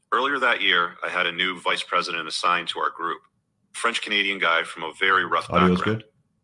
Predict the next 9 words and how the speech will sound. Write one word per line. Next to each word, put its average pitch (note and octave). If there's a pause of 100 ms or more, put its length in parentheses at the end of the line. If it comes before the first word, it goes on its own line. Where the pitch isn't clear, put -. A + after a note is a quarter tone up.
(100)
I -
remember C3
him A#2
telling G#2
us F#2
stories F#2+
about E2+
his D#2+
childhood F#2+